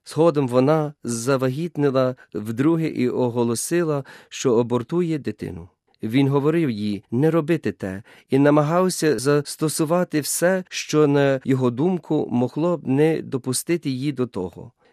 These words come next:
Він зрозумів, що як чоловік і батько не мав легальних прав захистити життя немовляти. Вона наполягала на аборті. Якимось чином подружжя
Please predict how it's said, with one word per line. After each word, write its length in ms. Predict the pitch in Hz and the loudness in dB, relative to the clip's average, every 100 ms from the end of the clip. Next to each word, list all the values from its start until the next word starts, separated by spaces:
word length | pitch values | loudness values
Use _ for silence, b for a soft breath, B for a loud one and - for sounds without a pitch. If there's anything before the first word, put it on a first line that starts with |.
| - | -2
Він 180 | 127 151 | 2 2
зрозумів, 520 | 151 151 165 175 156 | 0 2 2 2 0
що 320 | - 147 139 | -4 0 0
як 180 | 120 127 | 0 -4
чоловік 540 | - 143 139 175 - | -4 -4 -4 -6 -4
і 60 | 127 | -4
батько 600 | 131 147 165 _ 120 107 | 0 0 -2 _ -8 -4
не 160 | 123 143 | 2 4
мав 380 | 156 185 175 - | 4 2 0 -2
легальних 640 | 123 127 131 165 165 143 127 | -2 -2 0 0 2 0 -2
прав 380 | - 147 151 | 0 0 0
захистити 640 | 120 131 139 131 170 165 135 | -2 -6 -6 -4 -4 -2 -4
життя 460 | 123 117 160 160 | -4 -4 -4 -2
немовляти. 800 | 139 131 127 123 143 143 - - - _ _ | 0 2 2 0 -4 -6 -12 -20 -20 _ _
Вона 500 | 127 127 139 160 156 - | 0 4 4 2 -2 -4
наполягала 1300 | 127 131 135 139 131 123 123 120 131 160 170 151 147 - | 0 2 2 2 2 4 2 0 -2 -2 0 -2 -2 0
на 160 | 117 | 0
аборті. 560 | 107 98 92 - 87 113 _ _ - | 0 -2 -8 -10 -20 -20 _ _ -4
Якимось 460 | 117 117 151 147 143 | -4 0 2 2 2
чином 340 | - 156 147 | 0 2 0
подружжя 640 | 131 120 139 156 143 139 | -2 -2 -2 -2 -2 -4